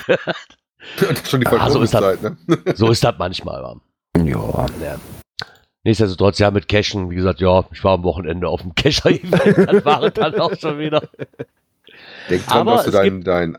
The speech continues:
Speaker 2: Icon noch einsammelst, ne, von dem Location List.
Speaker 1: Habe ich schon alles.
Speaker 2: Ja, top.
Speaker 1: Obwohl mein Icon, das Icon habe ich noch nicht bekommen.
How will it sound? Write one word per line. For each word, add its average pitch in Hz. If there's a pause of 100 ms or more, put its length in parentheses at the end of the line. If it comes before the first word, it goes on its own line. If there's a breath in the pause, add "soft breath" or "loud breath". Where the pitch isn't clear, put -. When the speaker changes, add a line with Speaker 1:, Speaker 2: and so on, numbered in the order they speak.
Speaker 2:
Icon 151
noch 87
einsammelst, 78
ne, 101
von 85
dem 82
Location 90
List. 67 (340)
Speaker 1:
Habe 87
ich 87
schon 82
alles. 52 (520)
Speaker 2:
Ja, - (100)
top. - (1120)
Speaker 1:
Obwohl 104
mein 95 (120)
Icon, 156
das 123 (120)
Icon 175
habe 147
ich -
noch 147
nicht 151
bekommen. 64